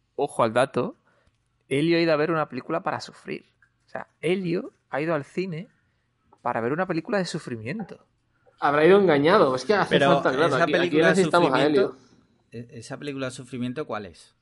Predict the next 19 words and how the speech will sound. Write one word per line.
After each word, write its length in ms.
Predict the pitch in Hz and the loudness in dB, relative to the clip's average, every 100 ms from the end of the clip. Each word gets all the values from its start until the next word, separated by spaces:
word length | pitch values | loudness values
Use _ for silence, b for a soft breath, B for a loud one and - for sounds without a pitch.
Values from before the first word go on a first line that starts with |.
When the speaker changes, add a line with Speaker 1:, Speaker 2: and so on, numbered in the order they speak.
| _ _ _ _ _ _ - | _ _ _ _ _ _ -8
Speaker 1:
Ahí, 280 | 127 139 165 | -2 -2 -2
yo 220 | 165 175 208 | -4 -2 2
ahí 140 | 233 | 2
es 60 | 240 | 0
donde 240 | 233 196 | -4 -4
quiero, 920 | 190 185 190 190 180 170 156 147 139 170 | -2 0 0 0 0 0 0 -2 -4 -14
eh, 160 | 127 131 | -18 -14
preguntarle 600 | - 135 127 117 127 170 | -8 -6 -6 -6 -4 -2
a 120 | 151 | -4
Pedro, 360 | - 151 139 196 | -2 -2 -2 -6
porque 260 | 127 - 117 | -8 -10 -6
Pedro 220 | 127 147 | -6 -4
la 100 | 139 | -4
ha 20 | |
catalogado 560 | 135 - 120 117 123 143 | -6 -6 -6 -6 -6 -8
como 240 | 135 117 | -10 -12
película 360 | 117 120 - 143 | -10 -10 -8 -8
de 60 | |
sufrimiento. 680 | - 135 - 113 131 98 | -8 -14 -14 -12 -12 -14